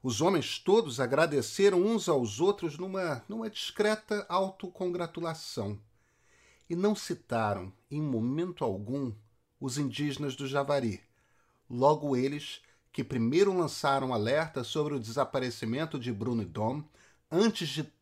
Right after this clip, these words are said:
todos, puseram-se em busca e sem os quais a polícia não teria chegado ao local em que estavam os corpos.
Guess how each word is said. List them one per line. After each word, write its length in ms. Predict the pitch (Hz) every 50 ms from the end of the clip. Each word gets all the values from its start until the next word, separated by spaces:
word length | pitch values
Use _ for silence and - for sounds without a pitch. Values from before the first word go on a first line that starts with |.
| _ _ -
todos, 640 | - 165 165 151 113 104 107 101 101 - - - _ - - - _ _ _ -
puseram-se 680 | 151 135 110 104 131 160 180 196 202 180 - - 160
em 120 | 135 113
busca 600 | 101 95 110 127 143 147 - - - 147 151 - _ _ - - - - - - _ -
e 80 | 135
sem 560 | 120 - - - - - - 170 180 180 165
os 180 | 143 117 - -
quais 480 | - - - 143 147 151 151 143 - 147
a 60 | 135
polícia 680 | - - 127 117 107 110 131 151 151 151 - - 135 113
não 260 | 117 127 151 170 170
teria 480 | 160 - 147 127 120 131 139 151 147 135
chegado 640 | - - - 139 117 104 - 107 107 110 110 104
ao 80 | 107 107
local 640 | 117 131 131 - - - 127 131 139 139 135 - -
em 140 | 143 143 151
que 120 | 151 147
estavam 520 | 131 - - - 139 131 131 127 123 127
os 160 | 127 117 - -
corpos. 680 | - - 90 82 82 - - - - - - - _